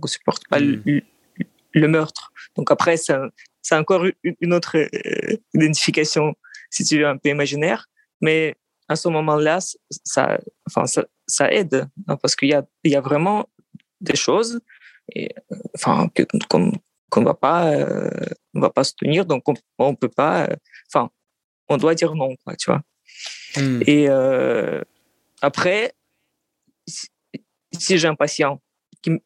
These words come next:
Speaker 1: qui me parle, mais, mais de ces mots, tu vois, qui ne me sort pas le, le discours de l'État, mais qui essaie de comprendre, donc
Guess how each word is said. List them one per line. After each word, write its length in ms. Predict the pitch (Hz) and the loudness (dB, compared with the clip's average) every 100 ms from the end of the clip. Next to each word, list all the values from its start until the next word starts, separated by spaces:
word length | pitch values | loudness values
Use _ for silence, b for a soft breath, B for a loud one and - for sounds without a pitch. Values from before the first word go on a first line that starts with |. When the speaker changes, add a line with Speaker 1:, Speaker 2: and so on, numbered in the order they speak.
| _ _ - | _ _ 0
Speaker 1:
qui 100 | 175 | 2
me 120 | 160 | 2
parle, 400 | - 180 147 139 | 2 0 0 -4
mais, 160 | 165 135 - | -2 -4 -2
mais 240 | - - - _ _ - | -2 -2 -4 _ _ 0
de 120 | 123 | 2
ces 160 | - | 4
mots, 220 | 175 208 160 | 2 2 0
tu 140 | - | 0
vois, 160 | 139 - - - _ - _ _ - | 0 -2 -10 -16 _ -20 _ _ -8
qui 80 | 127 | -2
ne 60 | |
me 60 | 131 | 0
sort 240 | - 156 | 0 0
pas 280 | - 165 160 | 0 0 0
le, 220 | - 151 139 - - | 0 0 -2 -6 -2
le 140 | 151 | 0
discours 300 | 147 - 143 | 0 -2 -2
de 80 | 135 | 0
l'État, 300 | 135 139 - 233 B B B - - | 0 0 0 -2 B B B -10 0
mais 220 | 170 165 - - - | 2 0 -4 -10 0
qui 100 | 175 | 2
essaie 560 | 156 165 180 175 165 - | 2 2 2 2 -2 -6
de 60 | |
comprendre, 600 | - 156 147 156 160 151 147 | -8 -8 0 0 0 -2 -6
donc 240 | - - | -6 -4